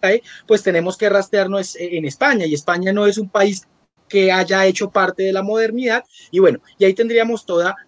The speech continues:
una serie de discusiones. Pero, digamos, mi tesis o mi planteamiento es, la modernidad no es un bloque hegemónico, tiene las herramientas de la resistencia y nosotros como sujetos modernos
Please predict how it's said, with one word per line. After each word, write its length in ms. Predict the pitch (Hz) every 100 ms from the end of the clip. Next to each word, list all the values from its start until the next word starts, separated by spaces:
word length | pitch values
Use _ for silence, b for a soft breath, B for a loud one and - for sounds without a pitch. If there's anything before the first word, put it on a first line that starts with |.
| _
una 240 | 214 208 208
serie 480 | 226 208 208 214 - _ _ -
de 60 |
discusiones. 680 | 190 180 - 160 277 208 135
Pero, 280 | - 185 170 - _
digamos, 360 | 196 196 160 175
mi 140 | 175
tesis 440 | - 208 262 285 - b _
o 120 | 202
mi 120 | 202
planteamiento 760 | 196 - 190 185 180 180 180 233
es, 200 | 175 147
la 120 | 180
modernidad 640 | 175 170 165 160 160 180 196
no 280 | 208 247
es 160 | 262 254
un 120 | 254
bloque 340 | 254 233 220 240
hegemónico, 720 | 240 190 170 180 190 370 440 b b _ -
tiene 300 | 226 233 269
las 160 | 269
herramientas 540 | 262 208 185 175 214 208
de 80 |
la 100 | 220
resistencia 680 | 196 185 175 143 185 185 233 247
y 100 | 214
nosotros 460 | 170 208 220 196
como 240 | - 170 156
sujetos 460 | 156 160 165 196
modernos 420 | 214 214 196 240